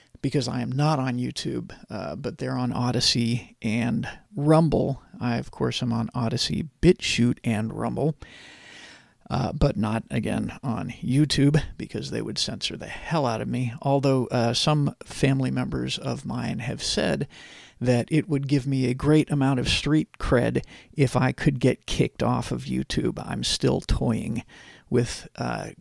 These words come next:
going ahead and doing that and seeing if I can get kicked off of YouTube. However, at any rate, the first, uh, the first rumor, the one that, uh, and,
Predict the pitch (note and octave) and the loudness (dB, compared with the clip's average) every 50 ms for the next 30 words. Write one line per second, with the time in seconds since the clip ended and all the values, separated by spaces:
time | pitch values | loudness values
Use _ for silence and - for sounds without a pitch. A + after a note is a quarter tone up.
0 | - _ - - B2+ B2+ B2 B2 A#2+ - - C3 A#2+ B2 A#2 A#2 A#2 C3 - C3+ | -20 _ -10 -6 -4 -4 -4 -4 -6 -4 -4 -4 -4 -4 -6 -8 -8 -4 -2 -2
1 | B2+ A#2+ A#2 A2+ A2 A2 G#2+ A2 - - - C#3+ B2+ - - - D3 B2+ B2 B2 | -2 -2 -4 -8 -10 -10 -10 -10 -12 -12 -12 -8 -4 0 0 2 2 0 0 -2
2 | B2 A#2 A2 - - - A#2 A2+ - - C3 - C#3 - - - - - - - | -4 -6 -8 -6 -4 -4 -4 -4 -6 -8 -8 -6 -6 -8 -8 -6 -6 -6 -6 -4
3 | - - - - - - - - C#3 C#3 A#2 - - - - A2+ A#2+ - - - | -4 -6 -6 -6 -8 -10 -14 -12 -8 -6 -6 -6 -6 -6 -6 -6 -6 -6 -6 -2
4 | F3 F#3 F#3+ D3 B2+ B2+ B2+ - - A#2 - - _ _ - - - - - - | 0 0 0 2 2 0 0 -2 -4 -10 -10 -14 _ _ -20 -20 -20 -20 -20 -20
5 | - - _ - E3 F3+ F#3+ D#3 C3+ - - - - - - C#3+ - - - - | -20 -16 _ -4 0 0 2 2 2 0 -2 -6 -6 -4 -2 -2 -2 -2 -2 -2
6 | C4+ D#4 - - - - - - - - _ _ _ _ _ _ _ _ _ - | 0 0 0 0 0 -2 -2 -4 -6 -10 _ _ _ _ _ _ _ _ _ 0
7 | C#3+ A#2+ A2 - - - - - - C#3 - - - F3 D3 - - B2+ B2+ A2+ | 0 2 2 2 -2 -4 -6 -6 -6 -4 0 4 4 4 4 2 -2 -4 -4 -4
8 | A2 - - - - - - - F3+ - C#3 B2+ B2+ B2+ B2+ D#3 D#3+ D#3+ D#3+ D3+ | -4 -6 -8 -10 -12 -14 -14 -14 -8 -2 2 4 4 6 6 6 6 6 6 6
9 | C#3 C3+ C3 C3 - _ - A#2+ A#2+ G#2+ - - - - - - - - - D3 | 6 6 4 2 0 _ 0 2 2 2 2 0 -2 -4 -6 -10 -10 -8 -6 -4
10 | C#3 - - D3 B2+ | -4 -2 0 -2 -2